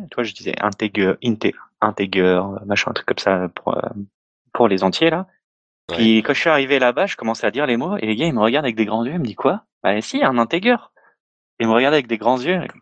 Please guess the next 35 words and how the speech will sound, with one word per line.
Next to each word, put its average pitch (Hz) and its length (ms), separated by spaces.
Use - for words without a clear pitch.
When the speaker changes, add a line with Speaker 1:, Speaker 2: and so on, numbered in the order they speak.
Speaker 1:
comprenaient 117 240
pas 147 160
quand - 80
je - 100
Speaker 2:
Mhm. - 40
Speaker 1:
parlais. 117 200
En - 60
fait, 165 120
j'avais 113 160
l'impression 151 400
de 170 60
savoir 127 280
parler 123 220
anglais, 120 400
mais 120 80
en 113 80
fait, 143 140
pas 120 160
du 120 100
tout. - 140
Et, 110 220
euh, 104 680
et 107 60
maintenant, 123 280
j'essaye 147 340
de 123 100
faire 139 200
un 120 80
peu 139 120
la 127 100
chasse - 440
aux 123 120
gens 151 160
qui - 180
font, 170 440